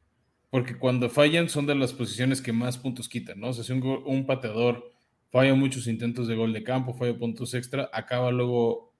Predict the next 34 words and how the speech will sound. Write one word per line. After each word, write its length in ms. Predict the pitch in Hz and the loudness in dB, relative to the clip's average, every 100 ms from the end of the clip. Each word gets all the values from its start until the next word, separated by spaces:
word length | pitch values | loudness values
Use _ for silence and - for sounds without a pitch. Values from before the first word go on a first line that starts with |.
| _ | _
quitándote 520 | 123 123 127 123 123 | -8 -4 -2 -4 -8
puntos 360 | - 127 117 117 | -6 -4 -4 -8
en 80 | 110 | -8
vez 100 | 117 | -6
de 80 | 117 | -6
sumar, 380 | 107 110 147 - - - - - - | -4 0 0 -2 -14 -20 -20 -20 0
igual 280 | 127 127 127 | 4 6 6
que 120 | 131 | 6
las 160 | 117 110 | 2 2
defensivas. 500 | - 107 120 110 110 | -6 -6 -4 -4 -4
Entonces, 300 | 101 123 139 | -8 -2 2
tal 160 | 143 | 4
vez 180 | 143 135 | 4 4
no 140 | 151 | 2
te 80 | 151 | 2
ayuden 260 | 143 147 135 | 2 2 0
a 40 | |
sumar, 440 | 131 117 127 160 - _ _ _ | -2 -2 -2 -4 -10 _ _ _
pero 160 | 127 - | -2 2
por 120 | 117 | 2
lo 80 | 120 | 2
menos 200 | 143 139 | 2 0
que 120 | 123 | -2
no 100 | 127 | -2
te 100 | 123 | -4
quiten. 380 | 113 101 - 92 | -8 -14 -16 -16
Entonces, 580 | 95 123 117 120 113 110 | -16 -14 -10 -8 -8 -10
este, 340 | - - 92 | -14 -16 -18
pues 180 | - 117 | -12 -2
sí 100 | 135 | 0
recomendamos 600 | 127 123 107 113 123 117 | 0 -2 -4 -2 -2 -2
cuidado 420 | 110 110 120 120 | 0 2 2 4
a 100 | 131 | 4
eso. 400 | 151 185 214 - | 2 2 0 0